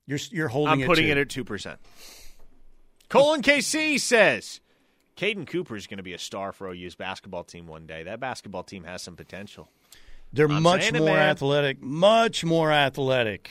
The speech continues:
Speaker 2: Much more athletic, much more exciting.
Speaker 1: Mm-hmm.
Speaker 2: And every, here's the difference. Here's the difference between this team and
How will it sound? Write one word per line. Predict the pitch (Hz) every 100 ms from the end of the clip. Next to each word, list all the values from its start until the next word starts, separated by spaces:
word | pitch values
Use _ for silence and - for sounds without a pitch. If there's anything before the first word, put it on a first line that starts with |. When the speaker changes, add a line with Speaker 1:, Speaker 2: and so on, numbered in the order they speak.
| -
Speaker 2:
Much | 123 156 -
more | 190 175
athletic, | 160 170 160
much | 135 156 180
more | 165
exciting. | - - 135 131 117 139
Speaker 1:
Mm-hmm. | -
Speaker 2:
And | 127 -
every, | 139 190 247 - _ _ _
here's | 214 262 190
the |
difference. | 135 135 - 78 - - _ _
Here's | - 240 220
the | 202
difference | 170 180 147
between | 127 120 113 101
this | 113 160 -
team | 175 175 196 202 _ _ _ _ _ _ -
and | 131 120 117 113 110 -